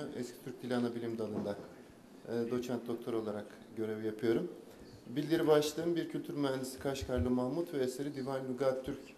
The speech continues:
adını taşıyor. Aslında hepimizin, e, çok iyi bildiği bazı mevzuları ben Kaşgarlı Mahmut'un gözünden farklı bir, e, bakış açısıyla, e, yansıtmaya çalışacağım.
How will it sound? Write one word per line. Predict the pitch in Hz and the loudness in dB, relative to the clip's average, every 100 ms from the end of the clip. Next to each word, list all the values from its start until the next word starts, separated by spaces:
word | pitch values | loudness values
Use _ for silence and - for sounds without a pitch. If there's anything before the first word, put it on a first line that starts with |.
| - | -4
adını | 110 110 - | -2 -2 -2
taşıyor. | 107 - 170 - - - - - - - | -4 0 0 -2 -8 -16 -20 -20 -8 2
Aslında | 190 214 202 | 2 4 4
hepimizin, | 196 196 180 196 196 - - | 4 2 2 0 0 -6 -4
e, | 135 139 139 143 139 - - - - | -2 0 2 0 -2 -12 -20 -20 -4
çok | 254 247 | 2 2
iyi | 185 185 | 0 -2
bildiği | 156 139 139 123 - - | -2 2 2 2 -2 4
bazı | 139 143 131 | 6 6 6
mevzuları | 127 123 120 120 131 202 - - - - - - - - - - - - | 4 4 4 4 6 4 -2 -12 -20 -20 -20 -20 -20 -20 -20 -20 -8 4
ben | 180 180 | 6 8
Kaşgarlı | 190 185 175 160 | 4 6 4 6
Mahmut'un | 160 165 170 196 | 2 2 0 2
gözünden | 175 170 165 165 165 170 - - | 6 6 4 2 4 2 0 2
farklı | 151 151 190 170 | 2 2 0 6
bir, | 160 - - - - - - - 117 | 6 4 -10 -16 -20 -20 -20 -4 0
e, | 120 120 123 | 4 4 6
bakış | 156 - 156 | 6 6 0
açısıyla, | 131 - 127 113 104 104 - - | 0 -2 0 4 2 2 -6 -4
e, | 110 107 107 107 | -2 0 -2 2
yansıtmaya | 127 135 - 143 143 | 4 2 0 2 2
çalışacağım. | 143 156 156 143 170 | 4 2 2 2 4